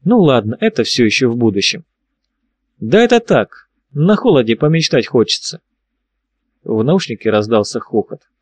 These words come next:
"Да, мечты у вас, конечно, экзотические".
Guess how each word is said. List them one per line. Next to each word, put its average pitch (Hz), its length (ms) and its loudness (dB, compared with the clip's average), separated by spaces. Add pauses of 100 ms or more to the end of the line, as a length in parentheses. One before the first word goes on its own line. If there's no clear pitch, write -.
(1400)
"Да, 165 520 6 (240)
мечты 156 480 4
у 143 60 10
вас, 170 160 6
конечно, 123 520 4
экзотические". 135 880 2